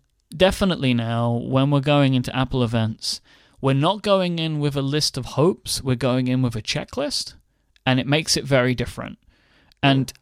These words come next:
I don't begrudge the work that Mark Gurman does. If I got the access that he had, all this show would be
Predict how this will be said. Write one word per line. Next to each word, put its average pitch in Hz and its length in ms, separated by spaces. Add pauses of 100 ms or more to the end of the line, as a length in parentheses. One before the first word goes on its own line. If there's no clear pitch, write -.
(120)
I 165 260
don't 185 340
begrudge 135 560
the 127 80
work 123 400
that 123 160
Mark 120 260
Gurman 113 320
does. 120 340
If - 140
I 131 500
got 139 280
the 135 160
access 160 520
that - 180
he 131 180
had, 151 340
all 143 220
this 139 140
show 135 260
would 131 180
be 127 300